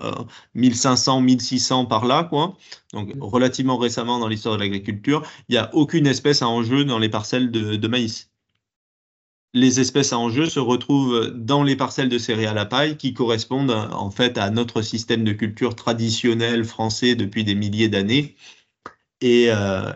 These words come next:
Speaker 1: et donc, ouais, et où on retrouve ces, ces, ces espèces. Donc, ces statuts de, euh, néophytes. Donc, néophytes, c'est ce qui va qualifier les espèces qui sont arrivées il y a,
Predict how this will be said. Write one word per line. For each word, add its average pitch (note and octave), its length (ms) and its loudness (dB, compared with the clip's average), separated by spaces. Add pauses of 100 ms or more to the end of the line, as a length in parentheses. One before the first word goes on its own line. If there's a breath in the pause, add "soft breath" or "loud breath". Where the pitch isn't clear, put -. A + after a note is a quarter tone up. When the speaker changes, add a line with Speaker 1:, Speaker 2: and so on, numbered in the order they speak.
(120)
Speaker 1:
et C#3+ 80 2
donc, B2 200 0
ouais, A#2+ 140 4
et B2 240 4
où A#2 160 2
on B2 100 2
retrouve A#2+ 360 0
ces, A#2+ 280 2
ces, A2+ 420 -2
ces A2 260 -2
espèces. A2+ 480 -2
Donc, A2 240 -2 (320 loud breath)
ces A#2+ 240 0
statuts D#3 540 2
de, B2 360 4 (340 loud breath)
euh, A2+ 200 2
néophytes. D3 760 2
Donc, A2+ 380 -6
néophytes, C3+ 560 -2
c'est A2+ 160 -8
ce A2 80 -12
qui - 80 -6
va A#2 140 0
qualifier B2 400 -2
les A#2 180 0
espèces A#2+ 320 -2
qui - 140 -10
sont A2 160 -6
arrivées A2 400 2
il A2 80 -2
y - 20 2
a, G2+ 220 -2